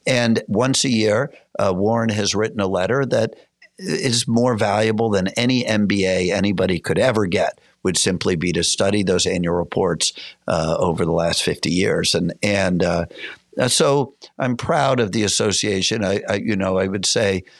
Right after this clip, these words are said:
you know, it's, it's, I've been a fan as long as I can remember, and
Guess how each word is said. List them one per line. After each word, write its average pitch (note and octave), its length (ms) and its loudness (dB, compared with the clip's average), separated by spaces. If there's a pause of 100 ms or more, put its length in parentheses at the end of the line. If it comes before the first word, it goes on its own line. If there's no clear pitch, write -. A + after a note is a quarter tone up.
(300)
you A2+ 160 0
know, F#2+ 200 2
it's, - 240 -2
it's, - 480 -2 (100)
I've G2 140 -2
been F#2+ 400 -2 (120)
a G2 100 2
fan A2 460 0
as G#2 200 0
long G2 260 2
as F2+ 100 -2
I F2+ 140 0
can E2+ 180 -4
remember, F#2+ 560 0
and E2+ 200 -2